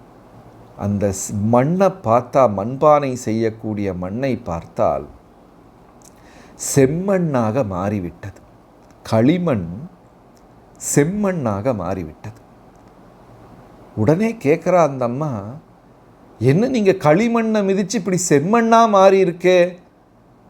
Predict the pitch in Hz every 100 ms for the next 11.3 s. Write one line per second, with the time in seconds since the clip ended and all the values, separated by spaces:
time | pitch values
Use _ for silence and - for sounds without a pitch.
0 | _ - 90 - - 98 113 175 214 160
1 | 120 107 104 92 110 113 190 220 - 175
2 | - 123 123 123 139 120 90 92 113 _
3 | - - _ _ - - - - - -
4 | - 87 113 120 127 139 151 175 175 175
5 | 175 165 165 160 208 - 107 104 131 139
6 | 156 170 185 208 160 143 170 - 160 120
7 | 123 147 151 123 113 117 107 101 92 -
8 | 90 104 139 170 165 156 139 - 233 170
9 | 123 127 92 - _ _ - - _ _
10 | _ _ - - - 117 165 165 - 214
11 | 202 190 175